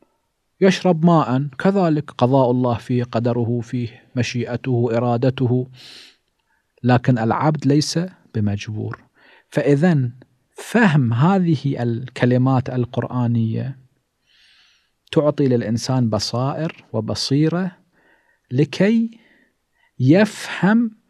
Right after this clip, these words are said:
العقيدة الصحيحة والحكم الصحيح وما أراده الله سبحانه وتعالى. عدم فهم هذه الكلمات والتأويل الخاطئ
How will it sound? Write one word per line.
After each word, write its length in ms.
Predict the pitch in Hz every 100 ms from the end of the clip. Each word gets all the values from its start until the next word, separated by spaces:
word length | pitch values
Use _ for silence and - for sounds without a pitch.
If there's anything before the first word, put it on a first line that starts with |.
| - _ -
العقيدة 1000 | 123 117 - 117 - 170 170 143 147 147 -
الصحيحة 760 | 127 - - - - 123 - 127
والحكم 600 | - - - 135 131 131
الصحيح 680 | 127 - 127 - 139 143 -
وما 360 | 113 113 -
أراده 400 | - 120 120 110
الله 260 | 117 120 117
سبحانه 540 | - 135 - 131 110
وتعالى. 680 | 123 127 - 127 120 123 127 135 _ - - - - -
عدم 380 | 190 233 226
فهم 340 | 185 196 170 160
هذه 300 | 156 147 139
الكلمات 680 | 131 127 123 123 131 131
والتأويل 640 | 143 131 - 151 147 160 131
الخاطئ 680 | 120 113 - 160 170 180